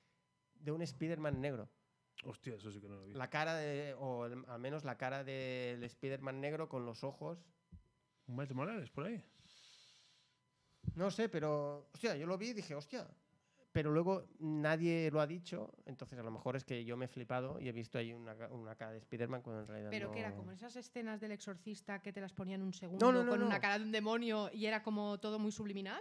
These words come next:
Speaker 1: No,
Speaker 3: ¿o?
Speaker 1: no, no. De, de hecho, cuando están dentro del supermercado, hay algunos paneles que están iluminados y o-, y, y otros, porque se va la electricidad, entonces, y los paneles que están iluminados, hay uno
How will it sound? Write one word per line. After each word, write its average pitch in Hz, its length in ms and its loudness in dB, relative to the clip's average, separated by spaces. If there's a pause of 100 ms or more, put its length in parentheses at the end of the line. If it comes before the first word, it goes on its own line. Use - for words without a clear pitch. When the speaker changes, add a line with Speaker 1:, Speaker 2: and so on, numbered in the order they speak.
(100)
Speaker 1:
No, 220 80 2
Speaker 3:
¿o? 226 40 0
Speaker 1:
no, 233 100 0 (160)
no. 196 60 -10 (120)
De, 160 140 -2
de 156 180 0
hecho, 208 360 -4 (440)
cuando 131 180 2
están 175 280 -2
dentro 185 300 0
del 151 120 -2
supermercado, 147 880 -4 (560)
hay 208 160 2
algunos 190 360 0
paneles 180 440 -2
que 147 100 -10
están 160 260 0
iluminados 160 840 -2 (180)
y 139 180 -2
o-, 151 120 0
y, 139 260 -2
y 135 60 -4
otros, 147 400 -6 (100)
porque 131 200 -6
se - 100 -8
va 127 100 -2
la 135 60 -2
electricidad, 139 640 -8 (220)
entonces, 143 420 -8 (360)
y 160 160 0
los 151 180 4
paneles 180 380 2
que 196 60 -4
están 185 180 0
iluminados, 180 540 0
hay 170 260 2
uno 190 420 -2